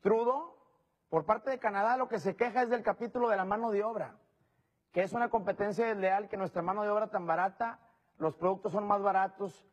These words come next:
y los hace más atractivos. Pero también México se ha quejado del capítulo del transporte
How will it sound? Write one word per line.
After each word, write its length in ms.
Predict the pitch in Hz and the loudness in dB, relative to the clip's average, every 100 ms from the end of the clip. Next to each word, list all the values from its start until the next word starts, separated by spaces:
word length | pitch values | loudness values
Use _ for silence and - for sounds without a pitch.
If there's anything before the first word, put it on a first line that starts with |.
| _ _ | _ _
y 80 | 147 | -6
los 120 | 147 | -4
hace 140 | 156 | -2
más 180 | 180 170 | -2 -2
atractivos. 680 | 175 165 143 - 151 131 - _ _ - | -2 -4 -6 -6 -8 -8 -14 _ _ 2
Pero 240 | 196 214 | 2 4
también 420 | 220 226 285 302 | 2 2 0 0
México 540 | 285 285 - 277 254 233 | 0 -2 -2 -2 -2 -2
se 140 | 240 | -2
ha 80 | 240 | -2
quejado 480 | 254 196 233 233 240 | -4 0 0 2 -2
del 100 | 214 | 0
capítulo 520 | 196 226 214 233 226 | -2 -2 -4 0 0
del 180 | 190 160 | 0 0
transporte 760 | 156 143 - 196 233 220 113 | -4 -4 -2 2 2 0 -10